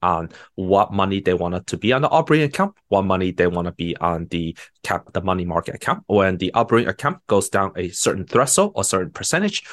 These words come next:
we automatically allocate it. So they never, they always have enough money on the operating. Now, this is a software layer bank. It's not the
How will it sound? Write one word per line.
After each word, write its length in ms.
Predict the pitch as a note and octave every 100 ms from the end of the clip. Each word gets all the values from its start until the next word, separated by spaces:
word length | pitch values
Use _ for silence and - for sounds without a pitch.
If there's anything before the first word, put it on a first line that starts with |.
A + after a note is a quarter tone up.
| -
we 80 | G2+ -
automatically 580 | G#2 G2 F#2 - F#2+ -
allocate 400 | G2+ F#2+ - D#2+
it. 160 | D2 -
So 140 | -
they 120 | F2
never, 400 | F2+ F2+ F2+ F2 - - _ _ -
they 140 | - F#2
always 300 | G2 F#2+ F#2+
have 160 | F2+
enough 240 | F2 E2 -
money 240 | G2 C3+
on 100 | C3+
the 120 | F2 -
operating. 380 | D#2 - C#2+ _ _ _ _ _ _
Now, 220 | - B2+ -
this 160 | E3
is 140 | D#3+ B2
a 220 | G2 F2+
software 580 | - - C3 A2 F2 D2 _ _ _ _ _
layer 460 | G2 G2 E2+ D#2 - _ _
bank. 340 | F#3 - - - - _
It's 200 | G#3 G#3
not 380 | F#2+ G2 A#2+ -
the 220 | G2 F2+